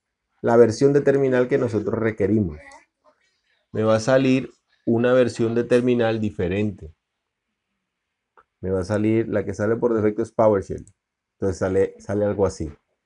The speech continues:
Y si pones los comandos con PowerShell, no te va a funcionar. Entonces lo que tienes que hacer es, eh,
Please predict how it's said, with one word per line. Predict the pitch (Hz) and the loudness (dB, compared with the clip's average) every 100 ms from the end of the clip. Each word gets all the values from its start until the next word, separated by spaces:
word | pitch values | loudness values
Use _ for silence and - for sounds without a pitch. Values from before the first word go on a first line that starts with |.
| _ _ _ | _ _ _
Y | 127 123 | 0 2
si | 123 113 | 4 2
pones | 101 113 123 131 | 2 0 2 2
los | 139 | 0
comandos | 139 131 135 117 104 | 0 2 2 0 -2
con | 104 95 | -6 0
PowerShell, | 113 127 135 127 139 160 - | 2 4 2 2 2 2 -4
no | 95 90 87 | -6 -4 -4
te | |
va | 90 85 | -2 -4
a | |
funcionar. | 101 92 110 131 127 | -6 -6 -2 0 0
Entonces | - 101 110 | -2 -4 -2
lo | 107 | -2
que | 95 | -4
tienes | 104 120 139 | -2 -2 -4
que | 151 | -6
hacer | 147 139 135 - _ _ _ _ _ - | -2 0 0 -4 _ _ _ _ _ 4
es, | 120 95 - _ _ _ _ _ _ | 6 6 0 _ _ _ _ _ _
eh, | 101 98 98 98 95 95 95 92 92 - | -4 -2 0 0 2 2 0 0 -2 -4